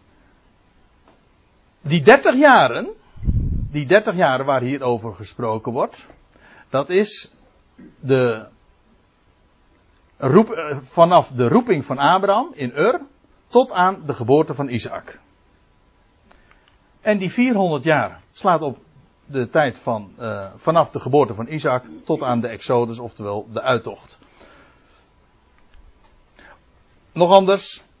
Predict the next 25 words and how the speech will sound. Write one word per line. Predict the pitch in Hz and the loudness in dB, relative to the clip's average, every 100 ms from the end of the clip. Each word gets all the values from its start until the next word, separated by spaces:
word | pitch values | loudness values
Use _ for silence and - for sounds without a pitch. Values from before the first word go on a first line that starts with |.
| _ _ | _ _
in | 190 170 | -4 2
het | |
jaar | 156 185 | 6 6
tweeduizend, | 175 170 208 220 151 127 - - _ _ _ _ _ _ _ - | 6 4 8 8 6 -4 -10 -20 _ _ _ _ _ _ _ -4
anno | 139 123 107 | -2 -2 2
hon-, | 143 151 131 | 4 4 -2
hominus, | - 160 143 127 101 - - - _ _ | 2 2 4 -2 -4 -10 -14 -18 _ _
werd | - 131 | -10 -6
Abraham | 143 120 113 143 | -2 0 0 -4
geboren. | 139 196 233 226 233 - _ _ _ _ _ _ | 0 6 8 8 4 -2 _ _ _ _ _ _
In | - 196 | 0 0
tweeduizend | 196 214 190 165 139 135 | 4 6 8 6 6 -4
zeventig | - 254 220 170 135 110 - - _ _ | 0 2 2 -2 -6 -8 -14 -20 _ _
werd | 156 170 | 0 2
hij | 180 | 0
geroepen | 131 143 160 220 151 135 | -2 0 2 2 0 -2
in | 143 123 131 | -4 -2 2
Ur | 160 381 _ _ _ - | 2 2 _ _ _ -10
en | - 131 | -8 -2
kreeg | 175 160 - | -2 -2 -4
hij | |
de | 120 | -10
belofte | 113 165 180 151 | -2 0 0 -4
van | 117 101 | -8 -2
God. | 135 269 - - | 0 0 -6 -20